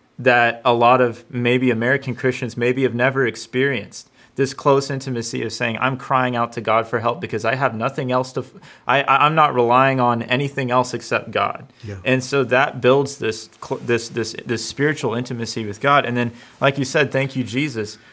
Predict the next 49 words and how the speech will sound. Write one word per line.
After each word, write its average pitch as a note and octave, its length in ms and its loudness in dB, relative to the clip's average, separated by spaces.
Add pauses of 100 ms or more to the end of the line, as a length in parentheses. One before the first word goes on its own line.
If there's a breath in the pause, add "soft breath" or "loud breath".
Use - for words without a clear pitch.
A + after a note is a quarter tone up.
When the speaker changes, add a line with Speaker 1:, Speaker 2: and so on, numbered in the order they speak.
(120)
Speaker 1:
That's F3 220 2
another E3 320 4
thing C3+ 240 -2
that A#2 160 2
people C3 260 -2
in A#2+ 60 0
the A2+ 80 -4
persecuted B2 640 -4
church B2+ 260 -2
will A#2 120 -2
pray B2 240 4
because B2 400 -2
they, B2+ 180 2
they D3 200 2
have E3 200 0
a A#2+ 60 0
gratitude. A#2 760 0
Speaker 2:
They A2+ 120 -2
do. A2 220 -2
Speaker 1:
You C#3+ 100 2
know, C3+ 140 8
I C3 140 4
Speaker 2:
Yeah. C3 60 2
Speaker 1:
mean, C3 120 4
I, C3+ 140 4
I C3+ 180 4
was C#3 180 -2
watching C3 380 2
a A2 40 -2
church B2+ 280 -2
service B2 340 -2
the B2+ 100 0
other A#2+ 160 4
day, A#2 340 4
and, A2+ 240 -2
um, G2 340 2 (420 soft breath)
I, A#2 220 0
I B2 100 4
believe B2+ 320 2
it C#3+ 80 4
was A2+ 140 -4
the A2 100 -6
capital A#2+ 480 0
of G2+ 80 -4
Nigeria, G#2 600 -2
and G#2+ 180 -4
I A2+ 80 -2
noticed C#3 460 -2
just A2+ 320 -6